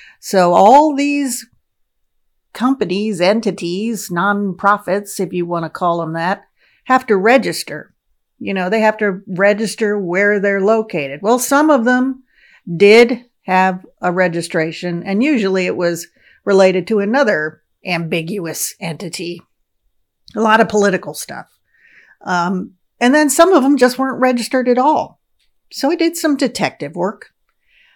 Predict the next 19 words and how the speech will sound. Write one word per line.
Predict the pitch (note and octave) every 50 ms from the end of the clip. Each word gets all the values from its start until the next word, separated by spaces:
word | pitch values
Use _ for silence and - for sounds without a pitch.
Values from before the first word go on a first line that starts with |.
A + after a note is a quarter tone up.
| _ _ _ -
and | E3 F3 G3 A3 A#3+ B3 C4 C4 C4+ C4+ C4+ C4+
I | C4
found | D4+ C#4+ C#4+ C#4+ C#4+ C#4
a | C#4 C4
lot | C4 C4 B3+ A3+
of | F3 C#3+
them. | D#3+ E3+ G3 G3+ F#3 - _ _ _ _ _ _ _ _ _ _ _ _ _ _ _ _ _ _ -
And | F3 G3 A3 A#3 A#3+ C4 C4 C4 C4 C4 C4 B3 A#3
I | F#3
sent | - - C4+ C4+ C4+
out | C4 C4+ C4 C4 - - G3+
demand | F#3 A#3 A#3+ C4 C4 B3 G#3+ F3+ F3
letters, | E3 D#3+ D#3+ F3 G3 A3 G#3+ G#3+ - - _ _ _ _ _ _ _ _ _ _ _ _ _ _ _ _ _ _ _ _ _ _ _ _ _ -
and | F#3+ G#3+ B3 B3+ C4 C4+ C4+ C4+ C4 B3
I | A3+
started | - - - B3+ C4 C#4 C4 B3 G3+
getting | A3 A#3 A3 B3+ A3+
checks | - - A#3+ G#3 G#3 - -
back. | - E3 C#3+ C3 - _